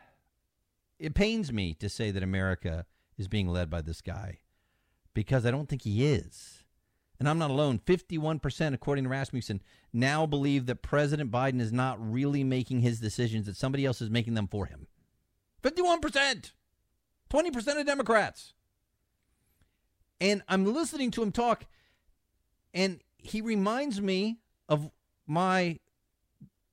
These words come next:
deceased uncle, my great uncle Curtis, great guy,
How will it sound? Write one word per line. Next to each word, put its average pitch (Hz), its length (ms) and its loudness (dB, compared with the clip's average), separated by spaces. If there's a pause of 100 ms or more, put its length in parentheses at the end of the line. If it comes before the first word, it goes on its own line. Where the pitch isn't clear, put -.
(1600)
deceased - 640 -4 (200)
uncle, 143 420 0 (1400)
my 117 120 0
great 147 180 0
uncle 202 220 -2
Curtis, 143 360 -2
great 175 300 -2
guy, 156 320 0